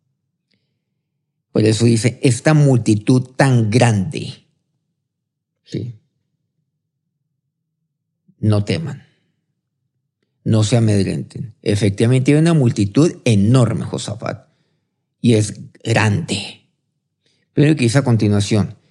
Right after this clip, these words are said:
"Porque no es vuestra la guerra sino de Dios". No, yo no puedo nunca minimizar, ni menospreciar, mucho menos ignorar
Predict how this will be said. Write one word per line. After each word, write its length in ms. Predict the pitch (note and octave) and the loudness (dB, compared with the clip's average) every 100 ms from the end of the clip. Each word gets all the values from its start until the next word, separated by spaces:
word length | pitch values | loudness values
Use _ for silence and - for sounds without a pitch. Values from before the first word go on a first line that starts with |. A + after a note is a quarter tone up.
| _ _ | _ _
"Porque 300 | A#2+ G#2+ A2 | -4 0 0
no 100 | A2 | 2
es 80 | A#2+ | 2
vuestra 260 | C3+ C3 | 0 2
la 100 | E3 | 2
guerra 280 | G#2 G#2+ A2 | 2 2 0
sino 240 | A2 A#2+ | 0 2
de 100 | C#3 | 2
Dios". 360 | D#3+ A#3+ - - _ _ _ _ _ _ _ _ _ _ _ _ _ - | 0 -2 -8 -18 _ _ _ _ _ _ _ _ _ _ _ _ _ -4
No, 360 | A#2 C4 - _ _ _ _ _ | -2 -2 -6 _ _ _ _ _
yo 140 | A#2 | 0
no 140 | C3 C3 | 2 2
puedo 200 | C#3 C#3 | 0 2
nunca 540 | D#3 D#3+ - - - _ _ _ _ _ | 0 -2 -8 -14 -18 _ _ _ _ _
minimizar, 760 | A2+ A2+ G#2 F#2+ G2 F#2 E2+ - | 0 2 2 0 -2 -4 -4 -4
ni 320 | A2 A2+ A2+ | 0 2 2
menospreciar, 640 | G#2+ G#2+ G2+ - G2+ B2+ B2 | 2 0 -4 -4 0 0 2
mucho 260 | A2 G#2 | 0 0
menos 320 | A2+ A#2+ A2 - | 0 0 -4 -4
ignorar 760 | A#2+ G#2 G2 F#2+ F#2+ - - | -2 0 -2 -2 -6 -10 -18